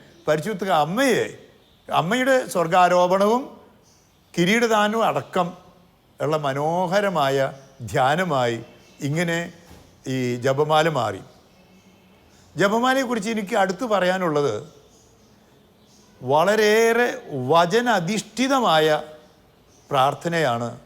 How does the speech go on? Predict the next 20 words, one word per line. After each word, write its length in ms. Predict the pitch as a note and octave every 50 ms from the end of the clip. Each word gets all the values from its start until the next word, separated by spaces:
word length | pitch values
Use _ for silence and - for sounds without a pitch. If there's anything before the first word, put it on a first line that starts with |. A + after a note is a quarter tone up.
| - _ _ _ _ _ _ _ _ _ _ _ _ _ _ _ _ _ - - - _ _ _ _ -
ജപമാലയിലെ 800 | B2+ C3+ C3+ C#3+ D#3+ D#3 D#3+ D#3 D#3 D#3 D#3 D#3 D#3 D#3 D#3 E3 G#3+
ഇരുപത് 360 | - C3+ B2 B2 C3 D3+ D3 D3+
രഹസ്യങ്ങൾ. 480 | C3+ B2 A2+ A2 G2+ - A#2+ G#2 G#2+ G2 F#2 - _ _ _ _ _ _ _ _ _ _ _ _ _ - - - _ -
ഞാൻ 160 | D3 E3+ F#3
നേരത്തെ 300 | F#3+ F#3 G3 F#3+ G#3 A3+
സൂചിപ്പിച്ചു, 500 | F#3+ G3+ G3+ F#3+ F#3 G3 F#3+ F#3+ E3 A3
സ്വർഗസ്ഥനായ 680 | F3+ - F3 D#3 D#3 F3 D#3+ - F#3+ F3+ F3 F3+ F#3+
നന്മ 240 | G3 F3+ E3+ E3+ F3
നിറഞ്ഞ 300 | F3 E3+ E3+ E3+ F3 F3
ത്രിത്വസ്തുതി 560 | D#3+ E3 D#3 D3+ C#3 E3 D#3 C#3+ F3 E3+ E3+
വചന, 340 | E3 D#3 D3 D3 D3 D3+ C3+ - - - - -
വചനാധിഷ്ഠിതമാണെന്ന്. 960 | C#3 C#3 D3+ D3+ D3+ C#3+ C#3 C#3 C3+ - D#3+ D3 D3 C3 A2 G2 F#2 F2 - - _ _ _ _ _ - - - _ -
ഈ 200 | G#3 A#3 A#3 G#3+
ഇരുപത് 260 | G#3+ A#3 C4+ D4 D#4 D#4
രഹസ്യങ്ങളെക്കുറിച്ചും 920 | C#4 A3+ G#3+ G3 D#3+ F#3+ G#3 G3+ G#3+ G#3+ G#3 F3 F#3+ E3 D#3 - F3+ E3 C3+ B2+ D3 F#3+ - - - _ _ _ _ -
നമുക്ക് 300 | D#3+ E3+ F#3 F#3 F#3 A3
ബൈബിളിൽ 500 | F3+ F3 E3+ E3+ E3+ F3 F3+ F3+ F3+ F3+
നിന്ന് 160 | F3+ F#3 F#3+
വാക്യങ്ങൾ 560 | F#3 E3 D3 D3 C#3 - D#3 D#3 D#3 D#3+ D#3+ -
എടുക്കാം. 380 | D3+ C3+ C#3 C3+ - C3 A2+